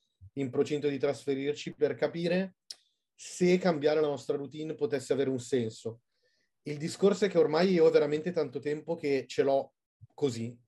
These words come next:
e il così sarebbe: mi sveglio anche abbastanza presto perché mi piace avere comunque il mio tempo per prepararmi gli intra, per prepararmi il pre che faccio, quindi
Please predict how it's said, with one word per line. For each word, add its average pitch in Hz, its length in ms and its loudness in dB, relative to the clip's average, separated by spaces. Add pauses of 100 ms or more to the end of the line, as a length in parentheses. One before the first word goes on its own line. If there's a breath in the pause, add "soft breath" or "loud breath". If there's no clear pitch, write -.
e 131 140 -6
il 139 140 -6
così 151 340 2
sarebbe: 117 680 2 (440 soft breath)
mi 139 140 -4
sveglio 165 440 2
anche 160 180 0
abbastanza 131 460 -2
presto 131 400 -2
perché 147 220 0
mi 127 120 -4
piace 123 400 -2
avere 120 560 -2
comunque 127 580 -4
il 120 140 -4
mio 117 140 0
tempo 117 500 -6 (840 loud breath)
per 127 180 0
prepararmi 127 520 2
gli 127 100 -2
intra, 143 340 0
per 131 140 -4
prepararmi 127 680 -2
il 143 180 -10
pre 151 420 4
che 127 160 -4
faccio, 117 520 -4
quindi 117 400 -6